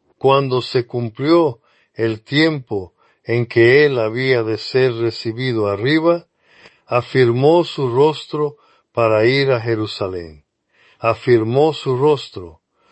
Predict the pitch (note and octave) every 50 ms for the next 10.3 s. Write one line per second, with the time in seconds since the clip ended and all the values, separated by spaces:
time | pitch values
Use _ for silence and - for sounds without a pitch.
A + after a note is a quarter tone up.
0 | - - _ _ _ - A#2+ C3+ D3+ D3+ - - - C#3+ D3 C#3+ C#3 C3 A#2+ A#2+
1 | A#2 A2 - - - B2+ B2 A#2+ A2+ G#2+ G2 F2+ E2+ E2+ - _ _ _ _ _
2 | _ - - _ _ _ - A2+ B2 C#3+ D3 C#3 - - C#3+ C#3+ D3 C#3+ B2+ -
3 | - B2+ A#2 A2+ G#2+ - - A2 G#2+ G#2 G#2+ A2 C3+ D3+ D#3 D3 D3+ D#3 D#3 D3
4 | - _ _ _ _ _ _ _ - _ _ _ _ - - A#2+ A2+ - - D#3
5 | E3 E3+ - - - - C#3 B2+ A#2+ A#2 A2 - - - D3+ C#3+ C3+ B2 A#2 -
6 | C#3 C#3 C#3+ C#3 C#3 C3 A#2+ A#2 A2+ - - - C3 C3+ C#3 C#3+ C#3 C#3 C#3 C#3+
7 | C3+ - _ _ _ _ _ _ _ _ A#2 A#2 A2+ A#2 A2+ A2 A2+ B2 A#2 A2+
8 | A2+ A2+ - - - - A2 G#2+ A2+ B2 A#2+ A2+ G2+ F#2 F2 E2 - _ _ _
9 | _ _ _ _ _ - A#2 A#2+ A#2+ A#2+ B2+ C#3 C#3+ C#3 B2+ A#2+ A2+ - - -
10 | D3+ D#3 D#3 D#3 C#3+